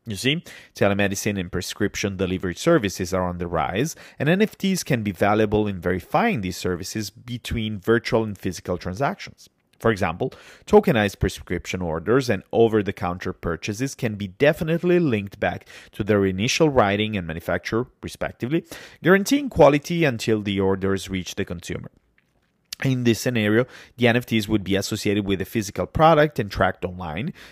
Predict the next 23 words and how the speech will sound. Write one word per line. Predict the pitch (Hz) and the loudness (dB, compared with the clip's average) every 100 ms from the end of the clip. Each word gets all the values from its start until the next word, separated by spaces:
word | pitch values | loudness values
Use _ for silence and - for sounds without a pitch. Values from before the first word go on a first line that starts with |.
| - | -8
including | 185 185 131 113 117 | -2 2 2 2 -2
information | - 110 101 95 101 | 0 0 0 -4 -4
about | 95 87 - | -4 -4 -2
recalls, | 127 147 156 135 127 - | -4 2 6 6 4 -4
replacements, | 104 104 98 95 104 101 - - | -4 -2 -2 -4 -6 -8 -10 -8
and | 104 | -6
expiration | 95 - 95 87 - 90 | -6 -4 -6 -4 -8 -8
dates. | - - - - _ - - _ _ _ _ _ - | -10 -16 -20 -20 _ -18 -18 _ _ _ _ _ 4
Do | |
you | 123 | 6
recall | 143 175 165 147 | 6 6 8 8
the | 139 | 8
blockchain | 107 107 - 107 98 | 4 4 2 -2 -2
application | 98 92 98 - 95 | -6 -4 -4 -4 -8
for | 92 | -10
pharma | - 92 90 98 | -4 -4 -4 -8
supply | - - - | -10 -8 -8
chain | 101 87 | -6 -10
transparency? | - - - 160 180 - 220 - _ - | -10 -10 0 2 2 0 -6 -6 _ -4
Well, | 90 82 170 _ _ - | 0 0 -2 _ _ -6
that's | 87 - - - - | -4 -4 -10 -18 -8
exactly | 110 98 76 - 92 113 - | -8 -4 -4 -4 -10 -12 -4
it. | 220 - - | -4 -4 -8